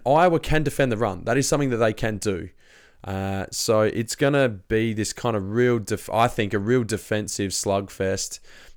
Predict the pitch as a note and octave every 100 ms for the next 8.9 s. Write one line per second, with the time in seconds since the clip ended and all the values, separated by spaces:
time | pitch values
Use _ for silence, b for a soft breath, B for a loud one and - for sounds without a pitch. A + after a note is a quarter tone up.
0 | B G2+ G2 G2 A#2+ B2 F3 C3+ B2+ A#2+
1 | A2+ - G2 - - F2+ E2+ F#2 F#2 F#2
2 | F2+ - B B C#3+ B2 - - A2+ A2+
3 | G#2+ F#2+ - _ G#2+ G2+ G2 F2+ - G#2
4 | - G#2+ A2+ A#2 A2 - A2 G#2+ - G#2+
5 | A2 G2+ G#2+ G#2 A#2+ A2 F#2+ G#2+ G2+ -
6 | - G#2 G2+ - G2 - G#2+ - G#2 G#2
7 | G2+ G2+ F#2 G#2 G2+ - G2 - G2+ G2
8 | F#2+ - G2 F#2 - - G#2+ G#2+